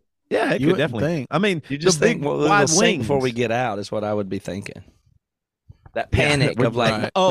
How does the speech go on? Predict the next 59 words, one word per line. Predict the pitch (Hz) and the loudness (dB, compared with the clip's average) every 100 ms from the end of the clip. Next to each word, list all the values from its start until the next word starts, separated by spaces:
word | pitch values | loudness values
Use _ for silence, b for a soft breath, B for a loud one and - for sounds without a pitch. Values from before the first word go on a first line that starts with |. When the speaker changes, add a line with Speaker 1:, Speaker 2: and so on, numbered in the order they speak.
| 131 | 2
Speaker 3:
like, | 143 | 2
you're | 180 | 2
in | 170 | 2
the | |
Speaker 1:
so | 165 | 2
now | 156 170 | 4 6
you're | 170 156 | 4 2
Speaker 3:
back. | 123 | 2
Speaker 1:
dead | 151 151 | 4 4
Speaker 3:
You | 139 | 4
know | 185 | 4
how | |
long | 185 185 | 4 4
it | |
Speaker 1:
from | 131 | 2
the | |
Speaker 3:
takes | 117 104 | 2 2
to | |
get | 120 151 | 2 2
off | 147 | -2
a | 135 | -4
Speaker 1:
water. | |
Speaker 3:
plane, | - 147 175 113 120 | -4 -4 -4 -6 -4
and | 131 | -2
you | |
think, | 127 131 123 - | 0 -4 -2 -4
"Okay, | 143 - | 0 2
Speaker 1:
Yeah. | |
Speaker 3:
we're, | 131 139 151 - | 4 2 0 -2
there, | 147 147 | 0 2
I'm | 147 151 | 0 -2
in | |
a | 127 _ _ - | -6 _ _ -6
metal | 151 160 143 | 0 0 0
plane | - 143 139 | 0 0 0
in | 120 | -2
Speaker 1:
<laughs> | |
Speaker 3:
water, | 123 139 107 113 b b - | -2 -2 -4 -8 b b -4
and | 123 | -2
I'm | 131 | 0
in | 135 113 | 0 -2
the | |
back. | 104 139 117 - | 0 -2 -2 -4
Now, | 127 135 - | -4 -4 -4
how | 151 143 | -2 0
is | 135 | -2
there | 135 | -4
not, | 131 113 | -4 -4
how | 139 | -4
does | 139 117 127 | -4 -6 -2
that | 131 135 - - | -2 -2 -8 -12
stay | - 120 | -6 -6
calm | - 131 120 | -4 -8 -6
enough | 110 101 | -8 -10
to | - | -10
get | 107 | -6
everybody | 104 98 90 | -6 -6 -8
out?" | 110 98 b b b b b b | -10 -12 b b b b b b
Speaker 1:
Yeah. | 107 98 | -6 -6